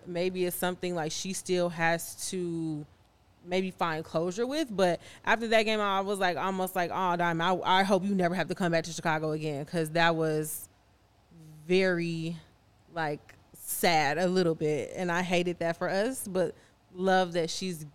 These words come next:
you know, finding that with her new team. And hopefully,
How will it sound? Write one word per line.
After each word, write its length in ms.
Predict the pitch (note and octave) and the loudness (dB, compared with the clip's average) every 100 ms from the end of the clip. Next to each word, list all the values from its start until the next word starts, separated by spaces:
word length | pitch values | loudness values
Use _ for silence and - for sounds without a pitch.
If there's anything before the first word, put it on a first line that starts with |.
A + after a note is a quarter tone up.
| _ | _
you 100 | G3 | -6
know, 280 | F3+ D3 D3+ E3 | -4 -4 -6 -8
finding 360 | F#3 F#3+ F#3 F3+ | -2 -2 0 -2
that 160 | E3+ D#3+ | -4 -4
with 120 | E3+ | -6
her 120 | E3+ | -6
new 160 | E3+ F#3 | -4 -4
team. 360 | G#3 G3+ G3+ | -2 0 0
And 120 | D#3+ D#3 - - _ | -2 -4 -14 -20 _
hopefully, 640 | G3 G3 G3 G3 F#3 F3+ | -2 -2 0 -2 -2 -6